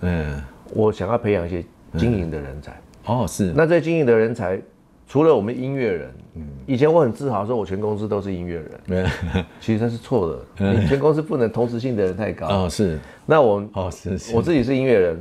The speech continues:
Speaker 2: 所以我们这个系所，我也是希望说啊，musician，你，你是作词、作曲、编曲，你来读很好。
Speaker 1: 嗯。
Speaker 2: 有一群，我另外一个考试是考，就是让一些不懂音乐、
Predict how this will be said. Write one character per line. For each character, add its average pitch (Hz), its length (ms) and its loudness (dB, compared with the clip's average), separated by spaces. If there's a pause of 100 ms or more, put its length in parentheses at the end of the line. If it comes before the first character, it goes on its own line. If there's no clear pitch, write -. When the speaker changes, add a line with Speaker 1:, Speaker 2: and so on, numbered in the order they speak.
(100)
Speaker 2:
所 135 100 2
以 120 280 0 (400)
我 117 120 2
们 127 120 2
这 151 140 -2
个 131 80 4
系 131 180 0
所， 98 160 2
我 117 120 4
也 101 60 2
是 101 120 -6
希 104 120 -4
望 98 140 2
说 98 80 -2
啊， 78 300 -2
musician， 92 440 -6 (100)
你， 92 200 -4 (140)
你 92 100 -4
是 104 280 -2 (160)
作 113 160 2
词、 85 240 -8
作 98 180 -2
曲、 85 140 -10
编 104 200 -2
曲， 85 280 -6
你 85 160 -4
来 92 200 0 (220)
读 82 220 -4
很 95 200 0
好。 92 340 -2
Speaker 1:
嗯。 80 500 -2 (200)
Speaker 2:
有 104 200 4
一 135 100 0
群， 104 220 0
我 95 160 4
另 123 200 2
外 113 120 6
一 - 20 2
个 95 80 -2
考 76 220 -8
试 98 160 -8
是 95 100 -10
考， - 260 -12 (400)
就 95 120 -8
是 92 240 -2
让 110 180 4
一 - 20 -2
些 104 200 0 (320)
不 131 80 0
懂 92 200 -2
音 104 140 -4
乐、 101 260 0